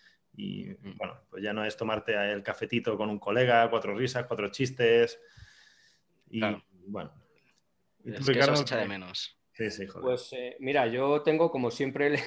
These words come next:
Speaker 3: <laughs> parece el punto de vista contrario. Yo como siempre he sido freelance, nunca he... yo no he trabajado nunca contratado por nadie.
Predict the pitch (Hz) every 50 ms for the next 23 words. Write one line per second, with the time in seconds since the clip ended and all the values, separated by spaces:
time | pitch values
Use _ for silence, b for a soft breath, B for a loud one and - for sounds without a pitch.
0 | - - - 208 202 - - - - - 127 123 - 127 131 143 135 123 117 -
1 | 135 135 - 135 127 127 120 123 127 113 110 107 104 107 104 104 113 120 127 113
2 | - B B B B B B B _ 120 110 123 131 135 160 151 147 143 - 156
3 | 147 156 165 156 156 160 147 143 143 - 151 147 156 160 165 175 - - - _
4 | _ _ _ _ - 123 120 123 131 139 143 143 160 151 151 147 147 143 135 135
5 | - 131 123 123 135 147 156 151 160 156 131 117 - 127 120 120 127 127 120 117
6 | - 120 117 113 110 110 110 120 117 123 131 127 110 107 104 107 110 107 101 95
7 | -